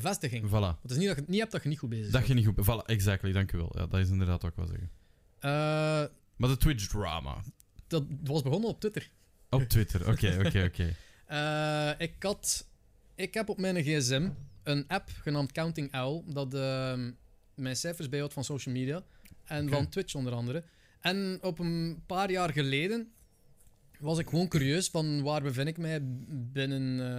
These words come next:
Speaker 1: eh, de Vlaamse community
Speaker 2: Ja.
Speaker 1: qua followings. En ik ben benieuwd hoe dat iedereen groeit en dergelijke.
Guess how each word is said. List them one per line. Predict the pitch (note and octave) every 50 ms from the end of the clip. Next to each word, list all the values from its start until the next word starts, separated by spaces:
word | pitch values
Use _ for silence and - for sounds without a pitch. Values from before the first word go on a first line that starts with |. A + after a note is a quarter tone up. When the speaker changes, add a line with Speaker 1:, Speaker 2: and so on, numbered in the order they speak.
| B2 B2
Speaker 1:
eh, | A#2+ - - _ _ _ _ _ _ _ _ _ _ _ -
de | - - C3 A#2
Vlaamse | A2 A#2 C3 C#3 C#3 C3+ -
community | - C3+ B2+ C3 D3 D3 C3 - F#2+
Speaker 2:
Ja. | F#2 F#2 F#2
Speaker 1:
qua | F#2+ C3 B2+ B2
followings. | - - B2+ C3 D3+ E3 F3 F3 E3+ F3 F3 E3 D3
En | C#3+ C#3 C3
ik | B2+
ben | A#2+ C3 B2+ A#2
benieuwd | A#2 A#2 C3+ E3 -
hoe | F3+ D#3
dat | D3+ B2+ C#3+
iedereen | C#3+ C3+ B2+ B2 A#2
groeit | - - A#2+ C3+ E3 - G3
en | F#3 F#3
dergelijke. | F#3+ F#3+ - F3 F#3+ F#3+ F3+ - C3